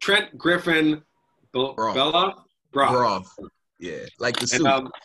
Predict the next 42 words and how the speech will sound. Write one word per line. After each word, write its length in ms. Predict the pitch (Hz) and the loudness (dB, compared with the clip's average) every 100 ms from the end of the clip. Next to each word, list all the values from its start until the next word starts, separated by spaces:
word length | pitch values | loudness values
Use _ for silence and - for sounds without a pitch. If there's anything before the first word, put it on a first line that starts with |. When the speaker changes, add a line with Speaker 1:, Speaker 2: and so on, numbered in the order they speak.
| _ _ _ _ _ _ _ _ _ - - 147 | _ _ _ _ _ _ _ _ _ -20 -12 -2
Speaker 1:
oh, 240 | 190 - 139 | 0 0 -4
okay. 320 | 135 131 110 123 - 120 | -4 -2 -2 -2 -6 -2
Very 220 | 135 131 | 0 2
good. 340 | 117 98 92 - | 0 0 -6 -16
Speaker 2:
<laughs> 40 | - - - | -20 -20 -6
Speaker 1:
Um, 440 | 127 135 135 127 - - _ _ _ - | 0 2 2 0 -4 -16 _ _ _ -6
and, 320 | 135 139 139 | 0 0 2
uh, 420 | 139 139 135 135 - _ _ _ _ - | 4 4 4 0 -6 _ _ _ _ -6
I 120 | 135 | -4
told 260 | 170 233 226 | 0 2 2
them 140 | 190 | 2
that 180 | 170 151 | 2 2
you 220 | 175 202 | 2 4
are 200 | 175 160 | 6 4
really 500 | 135 139 151 147 139 | 0 2 2 4 4
a, 100 | 117 | 4
just 160 | 113 - | 0 -4
a 80 | 113 | -4
very 400 | 104 120 117 107 | 0 2 2 0
positive 500 | - 110 104 101 95 | -2 -2 -2 -6 -8
person. 420 | 107 101 95 95 | -6 -6 -6 -8
You, 280 | 98 110 113 - | -6 -6 -6 -10
you, 220 | 113 113 113 | -10 -10 -10
you 100 | 120 | -6
don't 300 | 135 127 123 _ - | -4 -4 -8 _ -10
leave 440 | 123 123 120 110 - | -4 -2 -2 -6 -10
your 260 | 113 117 | -6 -6
presence 520 | 110 - 117 110 101 107 | -6 -6 -6 -4 -6 -8
without 300 | 107 101 - | -8 -8 -8
feeling 320 | 110 101 98 | -8 -8 -8
encouraged. 680 | 98 - 117 110 104 98 - _ _ _ _ 113 | -10 -8 -6 -6 -6 -10 -14 _ _ _ _ -6
And 260 | 113 110 | -4 -4
I 120 | 123 | -6
wanna 260 | 131 185 202 | -2 0 0
say 180 | 185 170 | 0 -2
something 240 | 165 151 147 | -2 -4 -4
to 80 | |
the 80 | 135 | -6
class, 420 | 127 147 127 107 | -4 -2 -2 -4
by 160 | - 110 | -6 -8
the 80 | 107 | -8
way. 300 | 104 98 | -8 -8